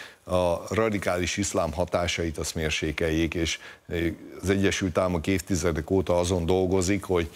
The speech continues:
Szaúd-Arábiától a többi eh, kisebb szultánságig, azok, eh, megmaradjanak egy, eh, normálisabb és a iszlám radikalizmustól elhatárolódó államként.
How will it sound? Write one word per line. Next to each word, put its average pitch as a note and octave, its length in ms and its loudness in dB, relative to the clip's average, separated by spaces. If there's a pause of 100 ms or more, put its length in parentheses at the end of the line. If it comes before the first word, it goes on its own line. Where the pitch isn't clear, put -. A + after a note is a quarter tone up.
(220)
Szaúd-Arábiától F#2 1300 0
a E2+ 360 0
többi F2 400 0 (380)
eh, E2 320 0
kisebb F2+ 380 -2
szultánságig, F2+ 960 0 (220)
azok, F2+ 460 0
eh, F#2 400 2 (420)
megmaradjanak F#2 880 2
egy, E2+ 280 -2
eh, F2+ 180 -2 (300)
normálisabb F#2+ 920 2 (260)
és F2 280 0
a F2+ 280 2 (140)
iszlám F#2+ 380 0
radikalizmustól F2 960 0
elhatárolódó D#2+ 1120 0
államként. G#2 800 2